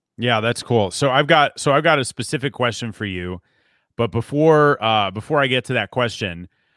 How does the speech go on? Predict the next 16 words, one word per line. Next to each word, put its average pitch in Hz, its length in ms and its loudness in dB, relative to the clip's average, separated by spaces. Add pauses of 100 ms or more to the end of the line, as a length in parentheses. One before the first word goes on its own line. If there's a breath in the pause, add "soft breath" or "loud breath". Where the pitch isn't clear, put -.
(200)
I 104 80 -4
wanted 135 400 0
to, 113 440 -2
uh, 98 380 -2
I 110 80 -4
wanna 135 220 0
talk 123 320 -4
for 135 100 -4
a 110 60 -2
minute. 117 460 -2 (840)
This 117 100 -2
is 120 60 -2
a 135 60 2
live, 131 440 4
a 123 60 0
live, 127 520 2